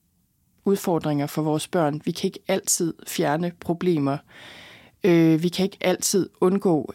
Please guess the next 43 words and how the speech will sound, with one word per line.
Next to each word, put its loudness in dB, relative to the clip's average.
at -2
de -4
kommer 0
ud 2
i -2
svære 0
ting, -2
eller 2
at -2
de -2
lider 2
på -2
en 4
eller 2
anden 0
måde. 2
Men 4
det, 2
vi 2
kan -4
gøre, -2
det 4
er, 4
at -4
vi 0
sørger 0
for, -2
at -4
vi 2
er 0
der -2
i -2
baggrunden -4
med 0
kærlighed -4
og -2
åbenhed 0
og 0
nærvær, -2
og, -2
og -4
står -2
klar -4